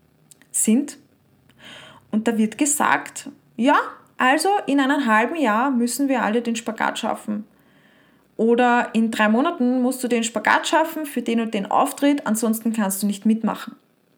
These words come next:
Und du musst den Spagat können, weil sonst darfst du nicht im Verein bleiben.“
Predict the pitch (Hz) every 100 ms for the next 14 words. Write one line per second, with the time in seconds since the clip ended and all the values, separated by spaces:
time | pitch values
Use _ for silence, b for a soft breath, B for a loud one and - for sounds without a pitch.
0 | _ _ _ B B B B B B -
1 | 220 226 220 - 226 269 349 277 285 -
2 | - 220 330 - 330 277 262 269 269 214
3 | 202 214 214 214 233 214 - 175 190 -
4 | 202 202 196 196 - - _ _ _ _
5 | _ - - 196 202 208 311 269 190 -
6 | 202